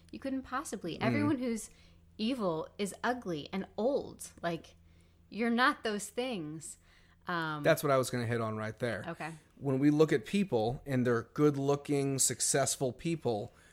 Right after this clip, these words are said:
Speaker 2: for the most part, unless we know of an evil streak, we assume things about them immediately. If it's a beautiful woman or a good-looking man,
Speaker 1: Mm-hmm.
Speaker 2: we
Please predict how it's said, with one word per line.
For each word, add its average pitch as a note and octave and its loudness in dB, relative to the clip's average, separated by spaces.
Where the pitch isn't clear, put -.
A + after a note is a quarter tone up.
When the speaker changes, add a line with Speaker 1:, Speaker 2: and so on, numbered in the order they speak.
Speaker 2:
for C4 0
the A3+ 6
most G#3+ 4
part, B2 2
unless D#3 4
we D3+ 4
know D#3 6
of B2+ 6
an B2 -2
evil A2+ -2
streak, G#2 -6
we D3 6
assume D3+ 4
things C3+ 0
about C#3 0
them D#2+ -6
immediately. C3+ 0
If C3+ 2
it's C3 4
a A#2 2
beautiful A#2 0
woman F3+ 4
or C#3+ 6
a C3+ 4
good-looking C#3+ 2
man, F#3+ -2
Speaker 1:
Mm-hmm. D#3+ -8
Speaker 2:
we D#3 4